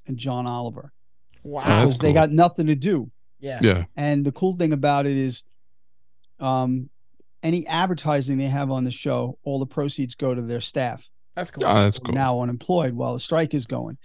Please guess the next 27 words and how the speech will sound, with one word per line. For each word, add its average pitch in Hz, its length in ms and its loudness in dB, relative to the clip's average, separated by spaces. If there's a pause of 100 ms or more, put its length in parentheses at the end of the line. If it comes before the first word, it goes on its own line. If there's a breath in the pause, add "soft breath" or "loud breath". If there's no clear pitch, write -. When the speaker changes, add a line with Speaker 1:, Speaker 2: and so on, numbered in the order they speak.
(460 soft breath)
Speaker 1:
And 147 140 2
it's - 180 0
just 180 220 0
the 156 80 -4 (120)
five 180 300 2
of 160 60 2
them 131 360 0 (520)
who, 143 320 -2
they 156 200 2
just 143 280 0 (140)
bullshit 156 440 -2 (160)
for, 131 400 -4 (320)
like, 135 200 -2
it's 143 140 -2
like 156 120 6
us, 139 480 4
but 180 140 -6 (160)
funny. 131 380 -4 (360 soft breath)
Um, 135 260 2
Speaker 2:
Yeah, 208 120 6
with, 165 160 2
with - 20 0
Speaker 1:
for 202 60 2
an 180 60 0
Speaker 2:
talented 160 360 4
Speaker 1:
hour. 135 480 6 (160)
Speaker 2:
people. 254 160 0